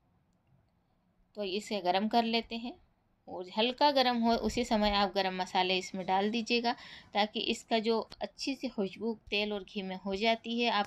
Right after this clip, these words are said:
तड़-, तेज़ गरम में डालेंगे तो मसाले चटक जाते हैं, लेकिन उतनी अच्छी खुशबू नहीं आती है। अब हम इसमें एक टीस्पून ज़ीरा डाल देंगे।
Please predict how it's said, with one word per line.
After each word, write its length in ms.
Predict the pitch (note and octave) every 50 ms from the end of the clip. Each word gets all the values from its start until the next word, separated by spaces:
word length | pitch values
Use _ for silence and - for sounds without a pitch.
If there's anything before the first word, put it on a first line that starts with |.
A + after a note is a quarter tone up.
| - _
तड़-, 180 | - - - F#3+ - - - - - - - - - - - _ _ _
तेज़ 220 | A3+ A#3+ B3 B3 A#3+
गरम 220 | B3 A#3+ A#3 A#3
में 160 | A#3 A3+ A3+ G3+
डालेंगे 400 | G#3 G3 G3+ G3+ G#3 G#3 A3 A#3
तो 140 | - B3 A#3 A3+ G3+
मसाले 420 | G3 F#3+ - - F#3+ G3 G#3+ G#3+
चटक 280 | G#3 - F#3+ G3 A3 A3
जाते 360 | G#3+ - A#3 G#3+ G#3+ - - -
हैं, 120 | A#3 A#3
लेकिन 280 | A3+ G#3+ - G#3+ G#3 G#3
उतनी 260 | G3 - - G#3+ G#3
अच्छी 220 | G3+ - - A3+
खुशबू 340 | A3 - G3 G3 - F#3 G#3
नहीं 280 | A3 A3+ A3+ A3+ G#3+ F3
आती 280 | D3+ C#3+ - - D3+ D#3+
है। 140 | D#3+ - - -
अब 160 | G#3 A3 A#3
हम 160 | G#3+ G#3+ F#3+
इसमें 260 | F#3 F#3 - - G3+ E3+
एक 180 | F3+ G3 G#3 -
टीस्पून 400 | - F3+ F3 - - - F3+ F3
ज़ीरा 300 | E3+ F3+ F3+ F#3+ G#3 G#3+ A3
डाल 220 | A3 A3 G#3+ A3
देंगे। 300 | A3+ A3 A3 A3 C4 D4